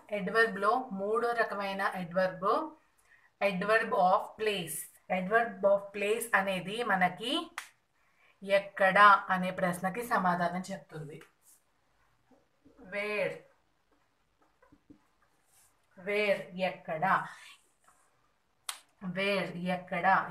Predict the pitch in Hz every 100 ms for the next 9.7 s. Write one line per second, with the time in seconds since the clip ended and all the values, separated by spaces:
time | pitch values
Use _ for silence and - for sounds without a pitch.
0 | 175 170 190 196 196 190 190 180 180 185
1 | 202 185 185 175 180 190 202 196 196 -
2 | 185 185 233 320 - - - - 202 190
3 | 202 214 - 180 180 180 196 180 196 190
4 | 185 202 - 190 151 - 202 180 214 190
5 | 180 202 196 185 185 190 180 190 160 180
6 | 196 269 330 - _ - 196 202 214 208
7 | 185 - 220 311 320 - - - 208 247
8 | 269 285 - 226 226 226 247 247 226 233
9 | 233 - - 247 240 170